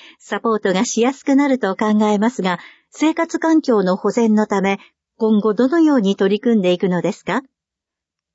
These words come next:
答え、鳩への餌やりについては、禁止看板の設置等啓発を行うほか、職員が現地に赴き注意するとともに、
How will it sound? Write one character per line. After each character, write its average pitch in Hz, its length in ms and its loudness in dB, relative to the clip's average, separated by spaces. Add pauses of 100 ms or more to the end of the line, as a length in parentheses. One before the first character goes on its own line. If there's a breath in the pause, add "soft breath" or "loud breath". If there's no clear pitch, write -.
(120)
答 202 340 0
え、 151 140 -4 (480 soft breath)
鳩 269 340 0
へ 208 100 2
の 165 160 2
餌 208 260 0
や 208 140 2
り 185 120 2
に 180 140 2
つ - 140 -2
い 170 80 0
て 147 140 -2
は、 143 180 -2 (240 soft breath)
禁 226 180 2
止 214 200 0
看 196 220 0
板 160 200 0
の 143 180 2
設 175 260 -2
置 208 180 -2
等 180 280 0
啓 240 220 -2
発 247 320 -2
を 202 120 0
行 175 200 -2
う 160 260 0
ほ - 180 -6
か、 147 160 -8 (300 loud breath)
職 240 340 -2
員 302 200 4
が 175 140 0
現 240 260 2
地 202 140 -4
に 160 180 0
赴 185 360 0
き 165 180 -2
注 240 240 0
意 175 180 0
す - 160 -4
る 180 100 0
と 151 160 -4
と 143 160 -4
も 160 120 2
に、 151 220 0